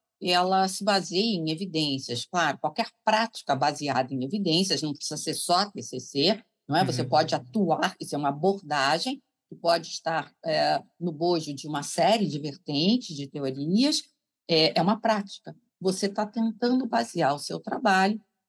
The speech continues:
Speaker 1: buscando evidências, sejam elas positivas, sejam elas negativas. As negativas nem todo mundo quer buscar, mas faz parte de uma prática forte de ba-, de, de, de, é, de busca, não é? Por evidências.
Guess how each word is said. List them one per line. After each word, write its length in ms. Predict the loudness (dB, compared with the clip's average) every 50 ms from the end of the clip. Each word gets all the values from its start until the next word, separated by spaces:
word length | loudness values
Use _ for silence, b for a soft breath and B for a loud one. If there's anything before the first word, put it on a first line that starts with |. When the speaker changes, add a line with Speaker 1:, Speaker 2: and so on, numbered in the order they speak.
| _ -4
Speaker 1:
buscando 540 | -4 -2 -4 -2 -2 0 2 2 2 0 0
evidências, 680 | 0 0 2 2 4 4 4 2 0 -2 -4 -4 -4 -2
sejam 400 | -2 -2 0 0 -2 -2 -2 -2
elas 340 | -2 -4 -4 -6 -10 -12
positivas, 840 | -14 _ -4 -4 -2 -2 -4 -6 -10 -8 -4 -2 -2 0 0 0 0 2
sejam 340 | 2 2 2 2 2 2
elas 340 | 2 2 2 2 0 0 -2
negativas. 920 | 0 0 2 2 2 2 0 0 -2 0 2 2 2 2 0 -2 -6 -8 -10 -18 _ _ _ _
As 180 | -2 -2 0 2
negativas 520 | 4 4 6 6 6 4 4 4 4 6 4
nem 160 | 4 2 2
todo 240 | 2 2 2 2 2
mundo 220 | 2 0 0 0
quer 180 | 2 2 2 2
buscar, 480 | 0 -2 -2 0 0 0 0 0 -4 _ _ _ _ _
mas 240 | -6 -4 -4 -2 0
faz 300 | 2 2 2 0 -2 -4
parte 400 | _ 0 0 0 -2 -4 -6 -6
de 100 | -4 -2
uma 220 | -2 -2 -4 -2
prática 580 | 0 0 2 2 2 0 -2 -6 -8 -8 -8 -8 -8 _ _ _ _ _ _
forte 580 | -18 -4 2 4 4 4 4 0 -4 -4 -2 2
de 100 | 2 4
ba-, 200 | 4 4 4 4
de, 440 | 2 0 -4 -6 -6 -6 -8 -8 -8
de, 460 | -6 -4 0 0 0 0 0 -4 -4
de, 440 | -4 -4 -4 -2 -2 -2 -2 -4 -6 -8 _ _ _ _ _ _ _ _ _
é, 240 | -4 -2 -2 -2 -2
de 160 | 0 2 2
busca, 460 | 4 6 6 6 6 6 2 0 0
não 140 | 2 4 4
é? 120 | 2 4 4
Por 160 | 4 6 6
evidências. 920 | 6 4 4 4 2 2 2 2 0 -2 -4 -6 -6 -6 -6 -6 -8 -12